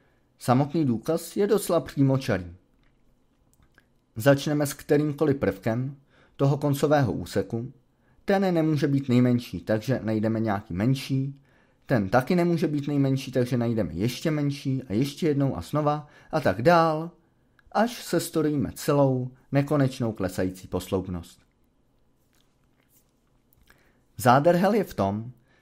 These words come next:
že důkazy nikdy nejsou nekonečné. I když žijeme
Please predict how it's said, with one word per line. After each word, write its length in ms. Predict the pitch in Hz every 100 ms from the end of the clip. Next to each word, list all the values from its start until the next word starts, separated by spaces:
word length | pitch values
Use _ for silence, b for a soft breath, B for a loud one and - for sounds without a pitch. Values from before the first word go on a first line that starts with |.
| _
že 300 | 107 143 139 -
důkazy 680 | 127 131 180 170 185 175 123
nikdy 380 | 139 151 165
nejsou 360 | 170 160 - 170
nekonečné. 800 | 143 135 156 107 - - 80 95 _ _ _ _ _ -
I 100 | 170
když 300 | 190 156 101
žijeme 520 | 120 120 113 98 101